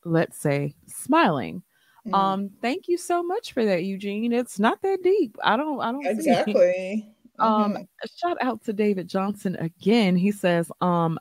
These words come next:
Speaker 1: "Ladies, I already covered that on here on your show once before. Example,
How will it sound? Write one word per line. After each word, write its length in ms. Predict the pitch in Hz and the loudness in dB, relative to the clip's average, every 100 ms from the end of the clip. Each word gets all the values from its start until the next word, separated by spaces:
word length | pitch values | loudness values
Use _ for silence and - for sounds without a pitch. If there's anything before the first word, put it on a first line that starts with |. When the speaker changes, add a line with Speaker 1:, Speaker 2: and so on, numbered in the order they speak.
| - | -4
Speaker 1:
"Ladies, 680 | 160 175 226 277 302 339 - - | 2 4 6 8 8 6 2 6
I 180 | 175 - _ | 8 8 _
already 960 | 196 220 262 294 202 226 247 180 208 214 - | 10 10 10 6 4 4 4 4 2 -2 -10
covered 420 | - 349 262 190 - | 6 6 6 -2 -2
that 280 | 165 160 - _ _ _ | -2 -2 -6 _ _ _
on 240 | - 302 285 | 2 4 4
here 380 | 196 180 180 - | 2 2 2 0
on 220 | 170 165 | -4 -4
your 140 | 165 160 | -6 -8
show 260 | - 196 | -6 -4
once 320 | 196 151 147 | -4 -6 -10
before. 640 | _ 143 _ 233 247 151 143 _ _ _ | _ -20 _ -2 0 -2 -6 _ _ _
Example, 720 | 170 156 190 339 226 - - | -6 -2 0 0 -2 -8 -12